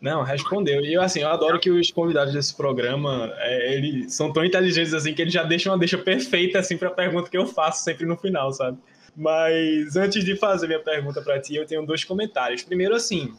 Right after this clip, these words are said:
te parabenizar pela, pela sua história, pela sua campanha, e fazer um comentário aqui de, de um aluno de ciência política, né, que, assim, a questão do financiamento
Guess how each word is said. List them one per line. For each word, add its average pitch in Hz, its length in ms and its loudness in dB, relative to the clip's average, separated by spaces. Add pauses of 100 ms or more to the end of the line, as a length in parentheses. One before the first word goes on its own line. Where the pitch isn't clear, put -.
(120)
te - 80 -4
parabenizar 160 840 0
pela, 139 300 0
pela 139 220 -2
sua 143 180 -4
história, 123 500 -2 (140)
pela 139 180 0
sua 135 200 -2
campanha, 135 600 -2 (160)
e 143 320 -2
fazer 151 220 0
um 147 80 -2
comentário 147 500 0
aqui 135 240 -4
de, 127 480 -2
de 135 80 -4
um 143 60 0
aluno 143 340 0
de 131 120 -2
ciência 135 320 -4
política, 139 400 -8
né, 135 100 -4
que, 143 100 -6
assim, 143 360 -4
a 123 120 -4
questão 165 320 -4
do 185 80 2
financiamento 170 720 -4